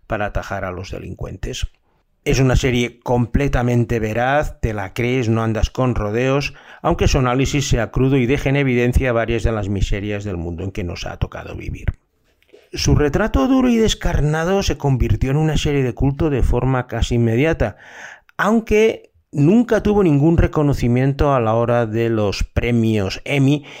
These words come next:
supongo porque a nadie le gusta reconocer las grandes miserias y la obra de David Simon te golpeaba en el estómago de una forma brutal. Aparte, al cambiar el foco cada temporada de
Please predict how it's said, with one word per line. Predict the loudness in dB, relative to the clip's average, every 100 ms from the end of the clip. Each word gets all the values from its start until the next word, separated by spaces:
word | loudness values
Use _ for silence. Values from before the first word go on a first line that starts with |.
| -20 -18 -20 -10
supongo | -4 0 2 4 4
porque | 2 2 2
a |
nadie | 2 2 2
le |
gusta | 2 2 0
reconocer | 0 0 0 2 2 2 2
las | 0 0
grandes | 0 0 0 2
miserias | 2 2 2 2 0 -2 -4 -4
y | -4
la | 0 0
obra | 0 0
de | 2
David | 2 2 0 0
Simon | 2 2 2 2 2 2 0
te | -2
golpeaba | 0 -2 -2 -4 -4 -4
en | -6
el | -2
estómago | -4 -4 -4 0 2 2 2 0
de |
una | 0 -2
forma | 0 0 0 -2
brutal. | 0 0 0 -4 -6 -18 -20 -20 -10
Aparte, | -4 0 0 2
al | 0 0
cambiar | 0 2 2
el | 4
foco | 2 2 -2
cada | -2 -2 -2
temporada | 0 2 2 2 2 2 0 0 -2 -8 -20 -20 -12 -4
de | 0 2 2 2 2 2 0 -2 -6 -14